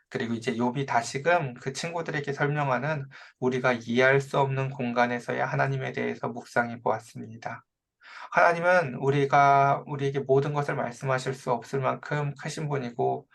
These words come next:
그리고 그것을 인간의 언어로 담을 수 없을 만큼 광대하신 분이십니다. 인간의 지식과 지혜가 과학이, 의학이 발달해 봐야 그 하나님을 어떤 식으로 얼마나 깨달았겠으며 우리가 아는 것이 얼마나 파편적인 것이겠습니까?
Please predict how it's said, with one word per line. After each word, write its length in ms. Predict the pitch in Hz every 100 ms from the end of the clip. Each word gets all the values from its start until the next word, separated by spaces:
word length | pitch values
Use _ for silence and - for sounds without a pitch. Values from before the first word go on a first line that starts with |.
| - -
그리고 300 | - 135 135
그것을 480 | 135 127 127 135 127
인간의 380 | 123 135 139 135
언어로 340 | 120 120 131 135
담을 320 | 123 123 139
수 120 | 139
없을 280 | 127 - 147
만큼 540 | 135 127 - 151 147 139
광대하신 680 | 123 123 135 127 123 139
분이십니다. 760 | 131 120 - 120 113 - - - _ _ _ _ _ _
인간의 460 | 135 147 170 175 170
지식과 460 | 139 135 - 151
지혜가 520 | 143 - 135 131 135 131
과학이, 440 | 120 123 127 135
의학이 520 | 127 123 131 123 127
발달해 460 | 120 104 135 123 123
봐야 380 | 113 110 113 113 - - - -
그 100 | 151
하나님을 400 | 156 156 151 143
어떤 340 | 117 117 139
식으로 340 | 139 139 135
얼마나 500 | 113 117 120 123 127
깨달았겠으며 880 | - 143 139 139 - 135 - 120 123
우리가 340 | 120 127 135 117
아는 160 | 120
것이 200 | 120 120
얼마나 320 | 117 113 120 -
파편적인 640 | 139 - 147 139 123 131
것이겠습니까? 880 | 123 120 123 - 135 131 - 123